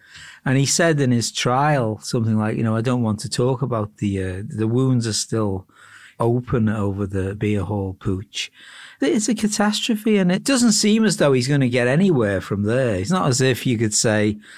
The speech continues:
"Well, here's Hitler, he's gone to jail, he's gonna be Chancellor of Germany." It just seemed impossible.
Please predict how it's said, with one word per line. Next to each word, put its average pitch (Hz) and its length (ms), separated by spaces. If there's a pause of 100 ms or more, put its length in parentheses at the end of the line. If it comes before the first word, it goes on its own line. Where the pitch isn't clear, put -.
(440)
"Well, 117 220
here's 135 480
Hitler, 104 580
he's 110 200
gone 127 260
to 107 140
jail, 107 400
he's 113 160
gonna 113 180
be 107 140
Chancellor 117 560
of 101 80
Germany." 117 480
It 110 40
just 151 220
seemed 117 240
impossible. 120 680